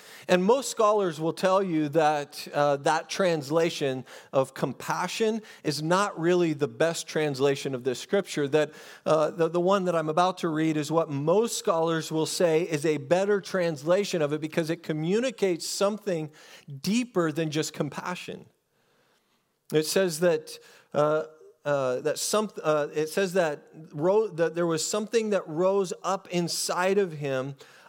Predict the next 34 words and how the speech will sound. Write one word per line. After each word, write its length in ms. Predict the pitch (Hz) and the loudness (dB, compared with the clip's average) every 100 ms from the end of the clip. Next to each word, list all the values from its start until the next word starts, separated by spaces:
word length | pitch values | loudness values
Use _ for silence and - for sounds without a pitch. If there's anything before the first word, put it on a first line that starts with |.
| - | -4
of 180 | 151 | -2
the 260 | 156 160 175 | 0 -2 0
injustice 1080 | 175 160 131 127 170 180 - - 135 - - | -2 -2 -4 -2 -2 -2 -4 -2 -2 -2 0
that, 280 | 156 147 - - - | 0 0 -6 -14 -2
that 240 | 160 156 | 0 0
it 160 | 156 156 | -4 -2
says, 280 | 185 156 | 0 -2
"Most 460 | 139 156 190 233 - | 0 2 2 0 -6
feel 380 | - 214 202 190 | -8 0 0 0
that 200 | 180 151 | -4 -4
this 220 | 175 175 | -6 -4
is," 180 | 156 175 | -6 -10
uh, 60 | 175 143 | -12 -12
excuse 340 | 139 - 160 | -10 -2 -2
me, 160 | 127 120 | 0 0
most 320 | 151 208 - | 2 2 2
feel 140 | 208 | 0
that 160 | 170 160 | 0 -2
this 160 | 180 165 | -2 -2
is 120 | 156 | -4
a 40 | |
better 280 | 143 160 156 | -2 0 0
description, 440 | 151 - 165 135 | -2 -4 -4 -2
that 160 | 127 123 | -4 -6
Jesus 640 | 127 175 202 202 220 202 - - - - - | -4 -2 0 0 -2 -4 -12 -20 -20 -18 -4
was 380 | 147 156 147 | 2 2 0
not 360 | 151 175 208 190 | -2 0 -2 -2
necessarily 560 | 180 175 - 196 175 160 | -2 -2 -2 0 0 -2
compassionate, 880 | - 123 - - 202 - 214 208 | -6 -8 -10 -8 -6 -4 -4 -4
but 160 | 165 156 | -4 -4
that 160 | 151 147 | -4 -4
he 120 | 160 | -6
was 200 | 151 143 | -6 -6
indignant. 840 | - 143 120 131 110 92 - - | -6 -6 -4 -4 -4 -10 -14 -20